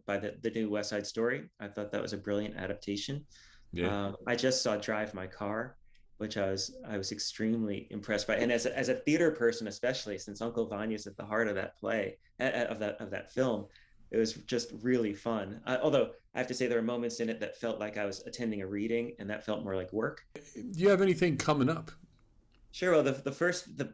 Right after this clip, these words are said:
Speaker 1: the big news for me is that I, I have a book coming out on March twenty-fourth called Scene Writing, The Missing Manual, which is, which is co-written with, uh, uh, a, a good friend of mine and a great writer,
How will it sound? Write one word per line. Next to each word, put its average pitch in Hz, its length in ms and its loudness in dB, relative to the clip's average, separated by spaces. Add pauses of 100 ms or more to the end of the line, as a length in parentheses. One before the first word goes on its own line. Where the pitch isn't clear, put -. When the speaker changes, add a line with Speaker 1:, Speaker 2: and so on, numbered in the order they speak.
Speaker 1:
the 131 100 0
big 156 380 4 (220)
news 123 440 2
for 110 120 -4
me 104 200 -2
is 98 140 -6
that 104 120 2
I, 104 260 0
I 107 100 -6
have 110 200 -4
a 101 60 -4
book 110 280 -4
coming 104 300 -4
out 98 160 -2
on 95 140 -2
March 98 500 -6
twenty-fourth 107 760 -6
called 90 280 -6
Scene 151 340 4
Writing, 120 460 2 (580)
The 104 120 -8
Missing 117 360 2
Manual, 98 480 -2
which 101 220 -6
is, 90 200 -4
which 107 180 -6
is 98 120 -2
co-written 117 520 2
with, 104 240 -4 (100)
uh, 95 220 -2 (100)
uh, 92 200 -4 (340)
a, 104 240 -10
a - 20 -6
good 107 180 -2
friend 104 220 -2
of 98 60 -2
mine 98 380 -2
and 95 180 -4
a 90 40 -4
great 98 300 -2
writer, 98 440 0